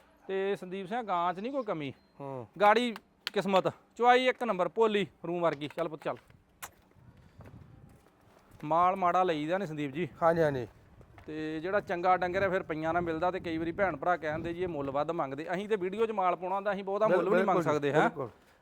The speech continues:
Speaker 1: ਜ਼ਿਆਦਾ ਮੰਗਾਂਗੇ, ਜਿੱਤ ਕੋ ਆਈ ਉਹਨੇ ਵੇਖ ਹੀ ਲੈਣੀ ਆ।
Speaker 2: ਹਾਂਜੀ।
Speaker 1: ਅਗਲਾ ਰਵਟੀ ਹੈ ਕਿ ਨਹੀਂ?
Speaker 2: ਬਿਲਕੁਲ ਜੀ।
Speaker 1: ਆ ਸਭ ਭਰ ਭੁਰ ਕੇ ਸੂਣਾ, ਇਦਾਂ ਨਹੀਂ ਸੂੰਦੀ ਕਰਮਾਂ ਵਾਲੀ। ਜੀ ਸਾਹਿਬ ਮੁੱਲ ਇਹਦਾ ਜੇ ਤੇ ਹੁੰਦੀ ਸੂਈ ਗਾਂ,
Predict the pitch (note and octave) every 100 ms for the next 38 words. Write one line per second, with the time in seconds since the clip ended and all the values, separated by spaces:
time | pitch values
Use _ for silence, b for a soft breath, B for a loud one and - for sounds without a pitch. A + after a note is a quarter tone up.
0 | D3+ F#3 G3 G#3 G#3 A#3 A#3+ A3+ A3 A3+
1 | G#3+ A3 A#3+ A3 F#3+ A3 G#3 G3+ A3 -
2 | - D3+ D3 B2+ - _ D3+ D3+ E3 D#3
3 | D3 E3 C#3+ - _ _ _ _ D#3 F3
4 | B3 - - - C3 D3 D3 C3 F#3+ F3+
5 | B3+ B3+ B3+ F#3 A3+ G3+ G3 F3 G3 F3
6 | E3 F3 D#3 C#3 B2+ A#2 A2 G#2 G#2 _
7 | _ _ - - _ E3 E3 F#3+ F#3 E3
8 | D#3+ E3+ F3+ F3 D3+ D3+ F3 F3+ D#3 D#3+
9 | D3 D#3 D3 A2+